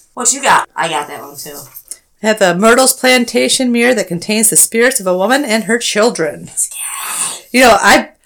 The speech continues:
Speaker 2: I've actually wa-, have watched this on, like, you know, haunted shows. They talk about haunted houses. They have this place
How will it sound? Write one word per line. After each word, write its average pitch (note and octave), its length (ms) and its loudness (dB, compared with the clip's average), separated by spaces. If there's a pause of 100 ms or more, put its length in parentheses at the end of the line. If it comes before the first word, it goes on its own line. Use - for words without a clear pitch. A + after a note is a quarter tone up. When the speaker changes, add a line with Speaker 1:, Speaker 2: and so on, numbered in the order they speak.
Speaker 2:
I've B3+ 200 4
actually B3+ 760 2 (1300)
wa-, F3 320 -6 (300)
have A#3 180 -2
watched F#3+ 460 0
this E3+ 200 -4
on, E3+ 200 -4
like, E3 240 -10
you F#3+ 80 -4
know, D#3+ 80 -6
haunted F#3+ 440 -2
shows. F3 280 0
They D#3+ 100 -4
talk F3 280 -4
about E3+ 240 -6
haunted F3+ 340 -4
houses. F3+ 580 -4 (260)
They A3+ 160 4
have G#3 260 0
this F#3+ 180 0
place E3+ 440 0